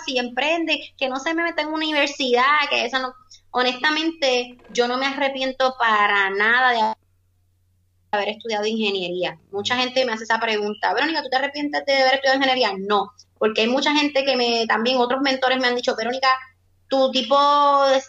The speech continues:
sea, tu tipo de como eres empresaria, eres como, como una ingeniera, como que eres bien estructurada, bien disciplinada, y eso me lo enseñó la universidad. O sea que, honestamente, lo que mi hijo quiera hacer,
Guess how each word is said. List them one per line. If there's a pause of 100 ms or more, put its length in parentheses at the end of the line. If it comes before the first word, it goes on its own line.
sea,
tu
tipo
de
como
eres
empresaria,
eres
como,
como
una
ingeniera,
como
que
eres
bien
estructurada,
bien
disciplinada,
y
eso
me
lo
enseñó
la
universidad.
O
sea
que,
honestamente,
lo
que
mi
hijo
quiera
hacer,